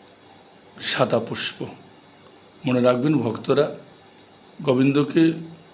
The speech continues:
সাদা পুষ্প অর্পণ করা হয়। এখানে চৈতন্য চরিতামৃতে, আহ, গ্রন্থে উল্লেখ আছে, মহাপ্রভুকে যখন আসন দিয়েছিলেন বসার,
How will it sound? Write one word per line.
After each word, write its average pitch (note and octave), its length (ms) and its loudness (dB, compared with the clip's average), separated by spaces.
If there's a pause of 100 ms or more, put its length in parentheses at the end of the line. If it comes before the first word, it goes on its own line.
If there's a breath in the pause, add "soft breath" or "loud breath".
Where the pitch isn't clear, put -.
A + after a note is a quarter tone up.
(400)
সাদা C#3 360 2
পুষ্প F3 380 -2
অর্পণ A2+ 340 0
করা A2 200 -4
হয়। G#2 220 -10 (960 loud breath)
এখানে D3+ 540 2
চৈতন্য D#3+ 420 -2
চরিতামৃতে, C#3 800 2 (1000)
আহ, C3+ 100 -6
গ্রন্থে B2 420 0
উল্লেখ C3+ 300 2
আছে, C3 300 0
মহাপ্রভুকে C3 720 -2
যখন C3 340 -2
আসন C#3 420 0
দিয়েছিলেন A#2+ 600 -2
বসার, A#2 340 -4